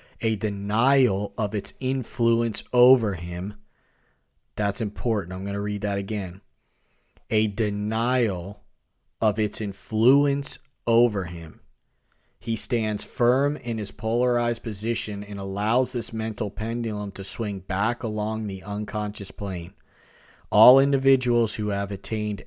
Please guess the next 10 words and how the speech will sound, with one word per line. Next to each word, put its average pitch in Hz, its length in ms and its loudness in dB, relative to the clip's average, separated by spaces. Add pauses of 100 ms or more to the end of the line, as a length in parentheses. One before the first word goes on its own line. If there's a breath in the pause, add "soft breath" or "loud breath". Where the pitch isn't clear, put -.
any 117 260 0
degree 123 480 2
of 107 140 0
self-mastery 120 1300 -2 (360 soft breath)
accomplish 120 680 -2
this 107 240 -4
more 113 360 0
or 117 40 0
less 113 460 0
unknowingly, 101 1080 0